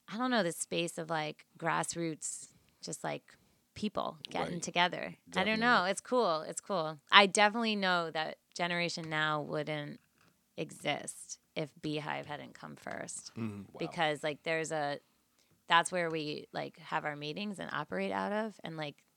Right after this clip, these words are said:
Speaker 1: if that home wasn't there, you know, like, and, and it was a place to connect through.
Speaker 2: Right.
Speaker 1: Yeah, it's
Speaker 2: Definitely.
Speaker 1: cool.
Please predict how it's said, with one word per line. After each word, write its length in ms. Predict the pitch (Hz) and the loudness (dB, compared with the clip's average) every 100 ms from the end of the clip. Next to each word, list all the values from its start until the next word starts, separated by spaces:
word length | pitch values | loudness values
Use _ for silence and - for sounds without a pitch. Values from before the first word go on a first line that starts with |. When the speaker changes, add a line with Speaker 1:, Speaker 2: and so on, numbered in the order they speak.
| _ _ _ _ _ _ _ - - _ | _ _ _ _ _ _ _ -20 -20 _
Speaker 1:
if 180 | 180 - | -8 4
that 220 | 165 170 | 4 4
home 420 | - 180 180 180 | 0 -2 -2 -2
wasn't 380 | 160 151 156 - | -4 -6 -8 -8
there, 500 | 147 143 143 147 147 _ - | -4 -2 -2 -6 -12 _ -12
you 100 | 180 | -4
know, 320 | 165 160 170 - _ | 0 0 -2 -8 _
like, 240 | - 151 - | -6 -6 -6
and, 240 | 160 156 151 | -10 -10 -10
and 140 | 170 156 | -8 -6
it 80 | 151 | -6
was 160 | 156 | -4
a 80 | 156 | -6
place 400 | - 175 156 - | -4 -4 -4 -4
to 100 | - | -12
connect 580 | - 151 147 147 - - _ _ | -12 -10 -8 -10 -14 -20 _ _
through. 140 | - - | -8 -6
Speaker 2:
Right. 240 | - 80 - - | -6 -10 -16 -14
Speaker 1:
Yeah, 200 | 185 - 180 - | -10 -10 -12 -16
it's 100 | - | -12
Speaker 2:
Definitely. 320 | 180 - 247 | -12 -6 -4
Speaker 1:
cool. 100 | 175 | -4